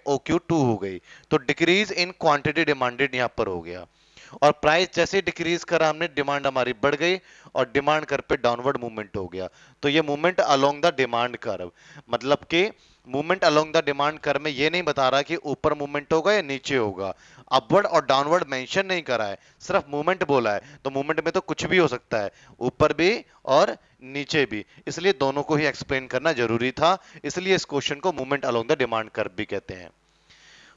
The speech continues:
Finally, एक बात समझ में आया आपको? क्या? किसी भी commodity की demand को affect करने के लिए दो चीजें responsible है, ये बात तो clear है आपको।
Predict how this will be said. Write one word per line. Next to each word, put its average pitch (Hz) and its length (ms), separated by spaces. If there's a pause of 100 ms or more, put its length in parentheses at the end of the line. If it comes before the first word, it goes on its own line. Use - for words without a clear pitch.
(100)
Finally, 147 300
एक 170 200
बात 156 140
समझ 156 200
में 156 120
आया 175 160
आपको? 95 360 (1000)
क्या? 127 240 (1500)
किसी 240 280
भी 233 160
commodity 185 640
की 196 240
demand 170 500
को 202 120
affect 196 420
करने 170 300
के 170 180
लिए 165 240
दो 175 240
चीजें 156 240
responsible 120 720
है, 120 60
ये 139 80
बात 135 240
तो 147 60
clear 110 340
है 92 80
आपको। - 380